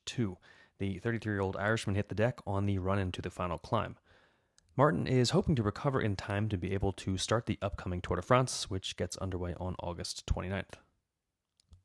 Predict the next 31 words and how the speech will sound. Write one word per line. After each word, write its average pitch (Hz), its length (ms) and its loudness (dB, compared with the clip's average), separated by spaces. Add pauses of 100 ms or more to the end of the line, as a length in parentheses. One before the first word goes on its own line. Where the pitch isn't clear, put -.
(1200)
A 117 80 4
week 160 220 6
after 143 300 4
crashing 135 420 2
heavily 139 380 4
at 127 100 0
the - 80 -6
Tour 127 240 2
of - 160 -2
Poland, 135 420 4
Richard 110 300 0
Carapaz - 720 0
is 92 420 -4
getting 147 220 2
back 139 280 4
to 107 60 -2
bike 151 240 2
racing 110 280 2
this 107 160 -2
weekend 113 400 0
at 110 200 0
Il 95 120 -2
Lombardia. 92 640 2 (440)
Ineos 117 480 4
named 101 180 2
its 95 160 -2
roster 95 360 -2
for 95 160 -4
the 92 80 -2
race 92 280 -2
on 90 220 -4